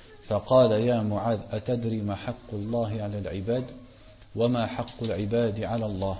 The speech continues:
Donc le prophète sallallahu alayhi wa sallam a dit à Mu'adh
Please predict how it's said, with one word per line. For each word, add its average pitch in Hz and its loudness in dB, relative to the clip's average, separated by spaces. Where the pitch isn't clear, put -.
Donc 113 0
le 117 2
prophète 123 -2
sallallahu 104 0
alayhi 92 -2
wa 87 -6
sallam 120 0
a 104 -2
dit 113 -2
à 110 0
Mu'adh 104 0